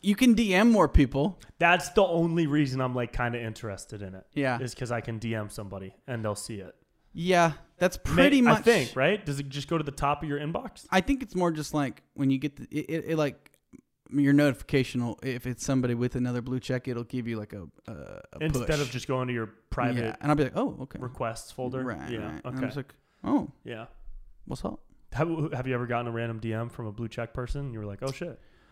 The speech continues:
Speaker 1: Yeah, a lot of the times I'm sure if, like, I, 'cause I'm not a huge D M slipping into her type guy,
Speaker 2: Sure.
Speaker 1: but the times when I have, I do think that it must, they must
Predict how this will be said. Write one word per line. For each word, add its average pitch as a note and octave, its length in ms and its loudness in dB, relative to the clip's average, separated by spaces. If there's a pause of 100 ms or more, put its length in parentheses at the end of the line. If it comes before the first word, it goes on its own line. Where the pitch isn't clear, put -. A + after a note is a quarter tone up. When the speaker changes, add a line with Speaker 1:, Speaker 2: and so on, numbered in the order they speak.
(120)
Speaker 1:
Yeah, B3 400 4
a E3 40 2
lot A3+ 240 4
of D4 60 -2
the F#3+ 60 -8
times A3+ 240 0
I'm G3+ 80 -2
sure G#3 240 0
if, G3 160 -4
like, D#3 220 -4
I, C#3 220 -4
'cause D#3 200 -2
I'm F3+ 120 2
not F#3+ 160 2
a A#2 260 -2
huge A#2+ 420 -8
D B2+ 160 -4
M B2 160 -2
slipping A#2+ 600 -6
into A#2 420 -4
her A2+ 240 -6 (100)
type A2 280 -6
guy, A#2+ 360 -4
Speaker 2:
Sure. A#2+ 120 -2
Speaker 1:
but B2+ 260 -2 (800)
the C#3+ 80 -6
times C3+ 320 -2
when B2+ 80 -2
I A#2 80 -4
have, B2+ 420 -4
I B2 120 -8
do B2 220 -6
think A#2+ 280 -8
that A#2 100 -4
it A2+ 60 -4
must, B2 380 -6
they B2 100 -8
must A#2 240 -6